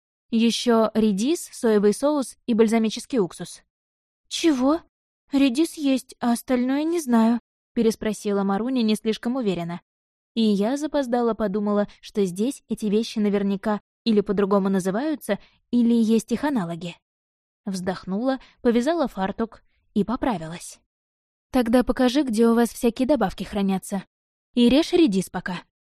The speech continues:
Девушка подвела к большому деревянному шкафу, где на полках аккуратно стояли разнообразные баночки и бутылочки с содержимым всех цветов. И я доверилась нюху. Нашли здесь и аналоги соевого соуса,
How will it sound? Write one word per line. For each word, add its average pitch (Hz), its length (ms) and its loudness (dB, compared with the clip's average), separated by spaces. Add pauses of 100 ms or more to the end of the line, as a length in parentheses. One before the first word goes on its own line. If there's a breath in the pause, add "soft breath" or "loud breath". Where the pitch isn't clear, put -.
(440)
Девушка 208 520 2
подвела 202 380 0
к 180 60 -8
большому 196 460 -2
деревянному 185 520 -4
шкафу, 240 460 -6 (220)
где 214 220 2
на 202 160 0
полках 277 420 -4
аккуратно 214 480 -2
стояли 196 420 -2
разнообразные 196 800 -2
баночки 190 540 -4
и 190 40 -4
бутылочки 226 640 -4 (120)
с - 120 -16
содержимым 202 580 0
всех 202 220 -10
цветов. 226 460 -10 (440)
И 214 80 2
я 196 340 0
доверилась 190 640 0
нюху. 220 380 -6 (720)
Нашли 247 400 2
здесь 226 380 -2
и 226 80 -2
аналоги 214 540 2
соевого 190 480 -2
соуса, 240 580 -4